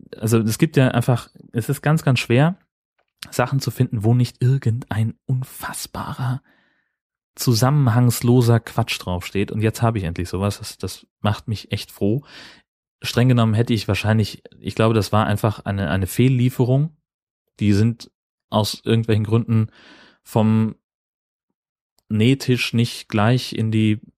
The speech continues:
Bedruckungsabteilung gegangen, sondern sofort in den Versand. Und es gab nur eine Lieferung davon, die einen hohen Sammlerwert hat. Ich hätte wahrscheinlich sofort fünf kaufen müssen,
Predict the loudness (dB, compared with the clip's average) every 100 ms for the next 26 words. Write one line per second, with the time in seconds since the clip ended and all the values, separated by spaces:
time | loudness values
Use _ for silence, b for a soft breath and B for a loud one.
0 | -8 -6 -2 0 0 0 -2 -6 -8 -8
1 | -6 0 2 2 2 2 2 2 0 2
2 | 0 0 0 0 0 -2 -2 0 2 2
3 | -2 B B B B B B B 0 0
4 | 2 0 0 2 2 2 -4 -16 _ _
5 | _ -2 2 2 2 2 0 0 0 0
6 | 0 0 -2 -2 -2 -4 -8 -18 -20 -18
7 | -10 -2 2 2 2 2 2 2 2 0
8 | 0 -4 -4 _ _ _ _ _ _ _
9 | _ _ _ -2 2 2 2 2 2 2
10 | 0 0 0 -2 -2 -4 -6 -4 -6 -6
11 | -8